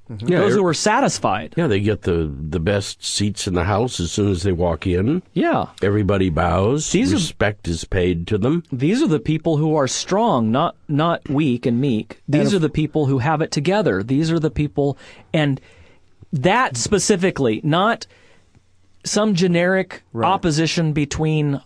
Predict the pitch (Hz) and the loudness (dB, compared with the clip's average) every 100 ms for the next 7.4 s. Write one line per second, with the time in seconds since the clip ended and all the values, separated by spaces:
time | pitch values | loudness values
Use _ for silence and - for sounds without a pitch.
0 | _ - 170 175 180 170 156 143 135 170 | _ -4 0 0 0 -2 0 2 2 0
1 | 170 131 120 117 - - - _ _ _ | 0 -2 0 -2 -2 -16 -20 _ _ _
2 | _ 139 151 151 - _ - - - - | _ -4 0 0 -4 _ -20 -20 -14 -10
3 | - 170 - 285 247 143 120 110 135 147 | -2 0 2 2 2 0 0 0 2 2
4 | 170 185 147 - 147 170 294 254 127 92 | 2 2 0 -2 0 2 2 2 0 -2
5 | - - - - 180 160 151 147 - 175 | -6 -8 -8 -2 0 2 0 -2 0 0
6 | 170 143 - 160 143 - 143 123 117 123 | 0 -4 -2 -2 -2 -2 0 0 -2 -4
7 | - _ 127 101 | -16 _ -4 -4